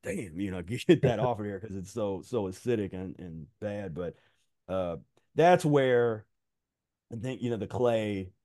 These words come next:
the, some of those things can be, uh, useful, like I said, as, as a tool, uh, but, uh,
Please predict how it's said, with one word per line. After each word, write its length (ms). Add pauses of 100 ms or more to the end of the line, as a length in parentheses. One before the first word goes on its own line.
(120)
the, 160
some 220
of 60
those 240
things 460 (460)
can 240
be, 360
uh, 220
useful, 440
like 200
I 60
said, 240
as, 140
as 220
a 60
tool, 440 (580)
uh, 300 (580)
but, 360
uh, 340